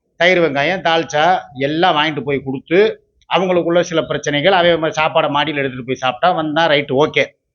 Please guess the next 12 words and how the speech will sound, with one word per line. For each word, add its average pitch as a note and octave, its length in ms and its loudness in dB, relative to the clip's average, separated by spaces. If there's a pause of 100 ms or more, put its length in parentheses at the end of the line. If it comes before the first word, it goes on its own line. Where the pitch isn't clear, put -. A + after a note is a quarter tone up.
(280)
நேத்து F#3 480 0 (840)
அவன் E3 260 -2
பிறந்த G#3 280 2
நாளைக்கு, D#3+ 360 0
ஆரியன் F3 400 2
குட்டி C3+ 180 -6
பிறந்த D#3 300 -4
நாளைக்கு C#3+ 360 -2
எல்லா F#3 260 2
பேருமே F3 240 0
ஒண்ணு F#3 260 -2
கூடிட்டாங்க. C#3 500 -2